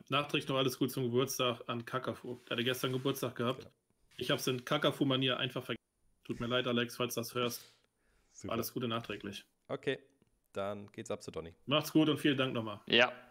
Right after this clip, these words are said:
Speaker 3: Ciao, ciao. Gute Nacht.
Speaker 2: Wir gathern, wir gathern. Warte. Siebzig, vier,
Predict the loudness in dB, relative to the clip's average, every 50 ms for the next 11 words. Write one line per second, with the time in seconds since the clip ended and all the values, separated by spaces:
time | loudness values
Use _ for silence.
0 | -20 -20 _ _ _ -20 _ _ _ 4 8 8 8 8 8 10 10 12 12 12
1 | 12 10 8 6 -2 -10 -18 -20 _ _ _ _ _ _ -20 _ _ -4 0 0
2 | 4 4 6 6 8 6 6 6 0 -4 -6 -20 -20 -20 _ _ _ _ _ _
3 | _ _ _ _ _ _ _ _ _ _ _ _ _ _ _ _ _ _ -16 -14
4 | -8 -8 -6 -6 -6 -10 -10 -12 -14 -18 -20 -16 -14 -12 -10 -10 -10 -12 -12 -14
5 | -14 -14 -12 -10 -10 -10 -10 -12 _ _ _ _ _ _ _ _ _ _ _ _
6 | _ _ -20 -20 -20 -18 -14 -12 -12 -12 -12 -16 -20 -20 _ _ -20 -20 -18 -18
7 | -18 -18 -18